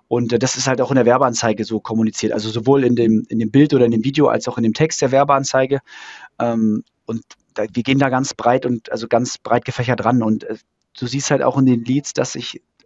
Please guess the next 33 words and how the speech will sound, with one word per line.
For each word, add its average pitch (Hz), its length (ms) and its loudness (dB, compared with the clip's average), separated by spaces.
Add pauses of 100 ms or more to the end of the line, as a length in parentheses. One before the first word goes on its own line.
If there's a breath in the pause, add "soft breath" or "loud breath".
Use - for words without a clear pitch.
(140)
völlig 131 280 -4
unterschiedliche 135 440 -4
Leute 127 220 2
bewerben. 123 360 2
Es 110 100 -8
beleu-, 113 380 0
bewerben 117 340 2
sich 117 180 -12 (120)
Barkräfte, 127 460 0
die 123 100 -2
wollen 127 140 4
vierzig 156 280 -2
Stunden 143 260 0
arbeiten, 131 460 0 (480 loud breath)
Barkräfte, 127 420 -2
die 120 160 0
sagen 120 420 0
zehn 143 180 0
Stunden 135 260 2
die 123 120 -2
Woche, 127 240 2
es 131 140 -2
bewerben 123 380 2
sich 123 360 -8
Servicekräfte 139 680 -2
mit 131 160 0
zehn 139 260 2
oder 127 180 0
vierzig 135 340 -4
Stunden 127 200 -2
die 117 100 -2
Woche 123 180 -4
und 117 220 0